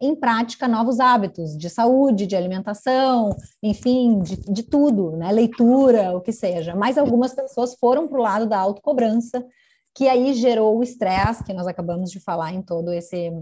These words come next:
né, toda essa, essa questão aí também do burnout, da saúde mental. Ahn, e a gente começa a ver, e o, a própria Microsoft fez um estudo, né, com os funcionários, que foi muito interessante,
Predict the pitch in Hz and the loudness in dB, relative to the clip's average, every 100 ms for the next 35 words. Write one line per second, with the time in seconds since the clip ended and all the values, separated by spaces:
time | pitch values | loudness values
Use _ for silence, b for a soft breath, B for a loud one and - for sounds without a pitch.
0 | 165 160 180 190 170 175 185 170 170 - | -10 -8 -8 -8 -8 -8 -8 -10 -10 -14
1 | 170 175 - 160 165 160 156 170 160 156 | -12 -12 -12 -12 -10 -12 -12 -12 -12 -10
2 | 160 156 160 170 156 170 170 - - 160 | -10 -10 -8 -8 -8 -6 -8 -10 -14 -10
3 | 160 175 185 170 147 151 b b b b | -10 -10 -12 -12 -16 -18 b b b b
4 | b 170 180 180 180 175 175 175 - - | b -8 -6 -6 -6 -6 -8 -10 -10 0
5 | 226 233 247 247 262 233 269 330 226 202 | 0 2 -2 -2 -2 0 -2 -4 -4 0
6 | 220 269 240 240 - 220 233 294 262 254 | 0 0 -2 -4 -8 -6 -4 -4 -4 -6
7 | 247 240 202 208 - 214 220 254 233 214 | -8 -6 -6 -6 -8 -4 -4 0 -2 -2
8 | - 196 240 196 156 _ _ - 170 180 | -6 -4 -2 -4 -6 _ _ -12 -8 -8
9 | 185 202 240 247 226 208 185 175 180 208 | -4 0 0 0 -6 -8 -8 -6 -6 -6
10 | 214 220 220 226 294 320 233 208 208 175 | -8 -6 -4 -2 -4 -6 -6 -6 -6 -6
11 | 202 233 | -6 -8